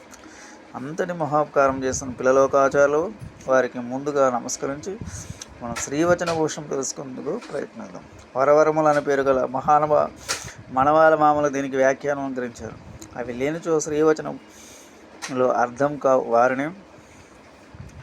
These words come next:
శ్రీశైలేశ్ దయాపాత్రం శ్రీభత్సాది గుణాండవం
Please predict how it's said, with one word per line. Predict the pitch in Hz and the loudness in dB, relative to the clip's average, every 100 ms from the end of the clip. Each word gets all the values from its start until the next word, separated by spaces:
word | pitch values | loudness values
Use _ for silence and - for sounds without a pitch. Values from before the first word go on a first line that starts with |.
| - | -14
శ్రీశైలేశ్ | - 151 156 170 165 160 151 151 123 | -6 0 2 4 4 6 4 4 2
దయాపాత్రం | 139 156 160 165 156 143 147 147 147 147 - - - - - - - | 4 6 8 6 4 4 4 -2 -10 -12 -18 -20 -20 -20 -20 -20 -16
శ్రీభత్సాది | 123 131 143 151 156 156 156 160 165 | -6 0 2 2 2 4 6 6 4
గుణాండవం | 196 147 151 156 147 - 151 147 147 156 | 2 2 4 4 4 2 0 0 -8 -12